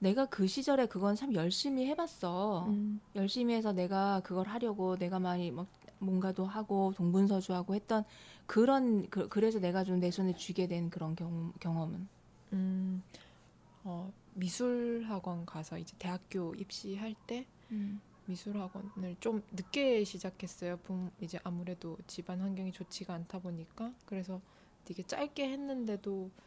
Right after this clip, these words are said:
Speaker 2: 만족스러운 대학을 갔거든요. 그때 되게
Speaker 1: 음.
Speaker 2: 열심히 했던 것 같아요. 그리고
Speaker 1: 음, 음.
Speaker 2: 나름,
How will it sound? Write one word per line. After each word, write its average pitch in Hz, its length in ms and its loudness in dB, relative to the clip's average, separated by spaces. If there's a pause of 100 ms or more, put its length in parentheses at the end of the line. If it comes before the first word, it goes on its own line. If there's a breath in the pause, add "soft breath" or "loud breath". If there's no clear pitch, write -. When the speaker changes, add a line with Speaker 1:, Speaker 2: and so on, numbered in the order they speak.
(240 soft breath)
Speaker 2:
만족스러운 175 640 -4
대학을 175 580 -8
갔거든요. 180 880 -8
그때 208 260 0
되게 208 260 2
Speaker 1:
음. - 40 2
Speaker 2:
열심히 214 480 -2
했던 214 320 -6
것 - 80 -16
같아요. - 400 -16
그리고 226 360 -4
Speaker 1:
음, 208 140 -6 (120)
음. 202 320 -4
Speaker 2:
나름, 180 360 -8